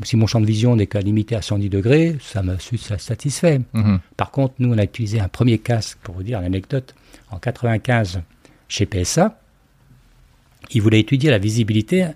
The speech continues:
Speaker 1: de, de, de, quand on est assis par rapport aux pare-brise et aux montants latéraux des,
Speaker 2: Des voitures.
Speaker 1: de la voiture.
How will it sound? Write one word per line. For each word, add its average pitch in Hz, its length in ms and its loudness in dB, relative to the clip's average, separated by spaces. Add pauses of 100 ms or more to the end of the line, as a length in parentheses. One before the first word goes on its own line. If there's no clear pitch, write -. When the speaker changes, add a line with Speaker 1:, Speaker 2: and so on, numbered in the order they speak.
(220)
Speaker 1:
de, 139 60 -6
de, 123 140 -6
de, 107 120 -10 (220)
quand 104 160 0
on 101 40 2
est 107 60 4
assis 160 420 2 (400)
par 101 120 -4
rapport 127 200 -2
aux 117 60 0
pare-brise 120 640 2
et 95 60 -6
aux 90 60 -2
montants 101 340 -2
latéraux 120 480 -2
des, 95 280 -2 (300)
Speaker 2:
Des 110 80 -2
voitures. 95 320 -2
Speaker 1:
de 98 60 -2
la 104 60 0
voiture. 110 500 2